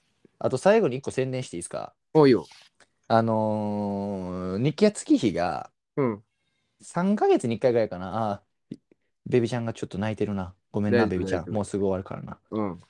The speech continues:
Speaker 1: その、三ヶ月に一回ぐらい、あの、日記祭っていう、なんかイベントみたいなのやってるんですよ、外で。
Speaker 2: うん。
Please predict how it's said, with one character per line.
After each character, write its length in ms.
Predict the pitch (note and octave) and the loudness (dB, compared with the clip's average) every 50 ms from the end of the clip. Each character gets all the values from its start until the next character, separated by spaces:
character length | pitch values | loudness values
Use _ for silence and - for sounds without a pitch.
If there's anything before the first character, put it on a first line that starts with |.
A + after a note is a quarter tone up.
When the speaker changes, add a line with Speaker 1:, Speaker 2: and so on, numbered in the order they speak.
| _ _ | _ _
Speaker 1:
そ 260 | _ - - - A#2+ | _ -6 0 2 2
の、 280 | A2 A#2 A2 A2+ A2+ B2 | 4 4 2 0 0 -2
三 680 | A2+ - - - - - - - - _ - F3 G3 G3+ | -4 -8 -12 -18 -20 -20 -20 -20 -8 _ -2 0 2 2
ヶ 100 | A3+ C4 | 4 4
月 180 | C#4 A3 D3+ C3 | 4 4 2 2
に 100 | A#2+ A#2+ | -2 -4
一 60 | - | 0
回 200 | - C#3 C3 B2 | 4 4 4 6
ぐ 80 | A#2 | 6
ら 200 | A#2 A2+ G#2 F#2+ | 4 4 2 0
い、 240 | F2+ E2 D2+ - - _ _ _ _ _ _ _ _ _ _ _ _ _ _ _ _ _ _ _ _ _ | 0 -4 -6 -8 -12 _ _ _ _ _ _ _ _ _ _ _ _ _ _ _ _ _ _ _ _ _
あ 180 | - A2 G#2+ G2+ | -4 -2 -2 0
の、 140 | G2 G2+ | 0 0
日 240 | G2+ G#2+ C#3+ E3 - _ - | 0 2 0 0 -2 _ -6
記 80 | D4 | -4
祭 200 | B3+ - A3+ F3 | 2 4 4 4
っ 80 | A2+ - | 4 2
て 100 | - F2 | 0 -2
い 260 | E2+ E2+ F#2+ G2 E2+ | 0 2 2 2 2
う、 60 | - | 0
な 100 | E3 G#3 | -2 -2
ん 20 | F#3+ | -2
か 100 | - - | 0 2
イ 100 | D#3+ G3 | 2 4
ベ 100 | A#3 A#3 | 4 4
ン 100 | A#3 G#3+ | 4 4
ト 80 | A#3 | 4
み 60 | G#3+ F#3+ | 4 4
た 80 | A#2 | 4
い 20 | G2 | 2
な 20 | |
の 20 | |
や 40 | F#2 F2+ | 0 -2
っ 20 | |
て 80 | - G#2 | -4 -6
る 40 | |
ん 20 | F2 | -8
で 40 | - | -8
す 40 | |
よ、 60 | - - | -10 -10
外 260 | - - - G#2+ G2 | -10 -4 -2 -2 -2
で。 200 | E2 - - - _ _ _ _ - | -2 -4 -8 -10 _ _ _ _ 4
Speaker 2:
う 80 | D3+ | 6
ん。 260 | D3+ B2+ G#2+ F#2+ - | 6 6 6 2 -4